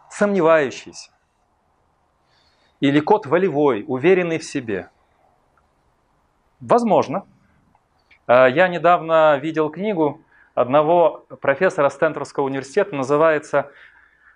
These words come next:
«Как убедить своего кота». Это очень серьёзный те-, теоретик аргументации. И там, а, слоганы на обложке написаны были такие. Краткий слоган звучал так:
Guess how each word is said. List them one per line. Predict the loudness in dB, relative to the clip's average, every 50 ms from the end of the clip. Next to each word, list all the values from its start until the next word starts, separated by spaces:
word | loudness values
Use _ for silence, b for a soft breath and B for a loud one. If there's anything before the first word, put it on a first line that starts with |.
| b _ _
«Как | 0 0 0 0 -2 -10
убедить | -14 -12 -14 -12 -12 -12 -12 -8
своего | -4 -2 0 2 2 0 0
кота». | 0 -2 -4 -4 -4 -6 -6 -10 _ _ _ _ _ _ _ _ _ _ _ _ _ _ _ _ _ _ _ _ _ _ _ _ _ _ _ _ _ _
Это | -2 0 0 2
очень | 2 0 -2 -2 -4
серьёзный | -4 -2 -2 0 2 2 2 2 2 -2 -6 -8 -8
те-, | -12 -8 -4 -2 0 0 0
теоретик | -2 -2 0 0 0 0 -2 -4 -4 -6 -6
аргументации. | -4 -4 -4 -6 -6 -8 -6 -4 -2 -4 -4 -6 -12 -20 -20 _ _ _ _ _ _ _ _ _ B B B B B B B B B B -2
И | 0 0 0
там, | 0 2 2 2 2 0 -2 -6 -8 -10
а, | -8 -6 -4 -4 -4
слоганы | -4 -2 2 2 2 2 2 0 -4 -6 -8 -8
на | -6 -6 -6
обложке | -2 0 0 0 0 -2 -2 -2 -2
написаны | -2 -4 -6 -6 -8 -8 -8 -6 -2
были | -2 -2 0
такие. | 0 -2 -4 -2 -4 -2
Краткий | 2 2 4 4 2 0 -4
слоган | -4 -2 -2 0 0 -2
звучал | -2 -4 -4 -2 -2 -2 0
так: | 0 0 0 B